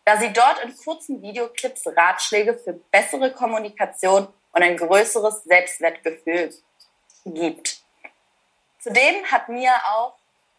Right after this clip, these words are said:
einen eigenen Podcast zu diesem Thema. Alles ganz nach ihrem Motto Escape the Ordinary oder wie sie selbst schön sagt, kommt für Schönheit, bleibt für Ratschläge.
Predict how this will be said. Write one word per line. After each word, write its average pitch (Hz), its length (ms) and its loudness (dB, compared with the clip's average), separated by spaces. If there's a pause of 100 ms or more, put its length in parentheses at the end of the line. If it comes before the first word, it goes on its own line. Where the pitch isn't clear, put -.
(200)
einen 190 340 -4
eigenen 185 400 0
Podcast - 600 -6
zu 165 80 -6
diesem 156 280 -6
Thema. 147 480 0 (360)
Alles 294 320 0
ganz 254 320 2
nach 196 160 -10
ihrem 196 260 -12
Motto 190 540 0
Escape 208 560 2
the 226 100 4
Ordinary 175 680 2 (260)
oder 277 260 4
wie 302 80 -2
sie 277 140 -4
selbst 190 400 2
schön 208 240 -4
sagt, 202 300 4 (260)
kommt 285 320 0
für 294 100 -12
Schönheit, 247 640 -2 (200)
bleibt 208 280 2
für 220 160 -6
Ratschläge. 160 680 0